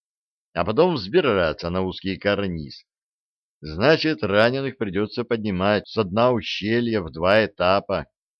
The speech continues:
на тросах. Слишком много людей. Амеры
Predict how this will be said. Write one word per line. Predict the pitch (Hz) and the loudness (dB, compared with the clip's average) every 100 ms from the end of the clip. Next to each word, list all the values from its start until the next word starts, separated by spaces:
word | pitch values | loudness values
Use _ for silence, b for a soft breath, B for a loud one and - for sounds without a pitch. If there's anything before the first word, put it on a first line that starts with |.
| _ | _
на | 139 - | -10 -8
тросах. | - 95 117 113 - 65 - _ _ _ _ _ _ _ _ - | -2 0 0 0 -4 -10 -12 _ _ _ _ _ _ _ _ -16
Слишком | - 95 131 123 - 135 131 | -4 0 0 0 -2 -4 -2
много | 104 98 95 | 0 0 0
людей. | 101 101 76 73 64 - _ _ _ _ _ _ | -4 -4 -6 -8 -10 -16 _ _ _ _ _ _
Амеры | - 120 123 120 117 110 | 2 4 4 4 2 0